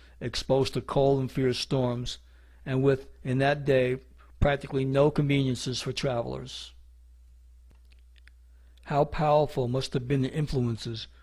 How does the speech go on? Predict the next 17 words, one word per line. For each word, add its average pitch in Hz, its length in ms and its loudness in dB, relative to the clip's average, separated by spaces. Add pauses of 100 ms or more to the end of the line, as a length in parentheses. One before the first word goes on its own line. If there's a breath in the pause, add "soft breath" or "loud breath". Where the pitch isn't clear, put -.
(180 soft breath)
which - 320 -4 (300 soft breath)
impelled 139 560 4
him 127 180 0
to - 180 -8
undertake 131 520 -2
the 131 80 -4
almost 123 400 -2
hopeless 127 400 -2
journey. 117 480 -4 (360 soft breath)
True, 156 420 4 (300 soft breath)
Tibet 147 460 0
in 147 100 -2
the 135 120 -4
heart 139 260 2
of 131 120 -2
ageless 147 460 -2
Asia 139 440 0